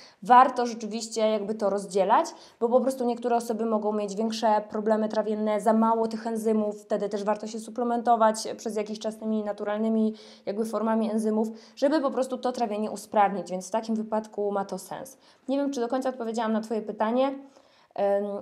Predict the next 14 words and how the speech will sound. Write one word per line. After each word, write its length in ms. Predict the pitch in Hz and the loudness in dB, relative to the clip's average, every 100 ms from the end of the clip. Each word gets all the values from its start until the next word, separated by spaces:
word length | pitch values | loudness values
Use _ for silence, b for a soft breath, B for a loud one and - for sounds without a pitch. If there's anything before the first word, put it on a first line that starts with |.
| - - | -2 4
ale 280 | 208 220 | 6 6
jakby, 360 | 220 214 190 202 | 4 2 0 -2
no, 140 | 202 | -2
z 60 | 196 | -4
tego, 160 | 220 214 | -6 -6
co 120 | 202 | -8
zrozumiałam, 520 | 185 190 196 202 196 | -6 -6 -4 -4 -4
to 120 | - | -8
tak 200 | 180 185 185 | -10 -10 -10
<laughs> 40 | |
odpowiedziałam. 880 | - 285 277 - - 254 - 226 220 | -2 2 6 4 4 -2 -2 -2 -2
Dobra, 220 | 190 170 | 0 -2
masło 320 | 185 220 220 226 | 2 2 2 2
maślane. 580 | 220 220 208 160 - | 2 2 0 -2 -4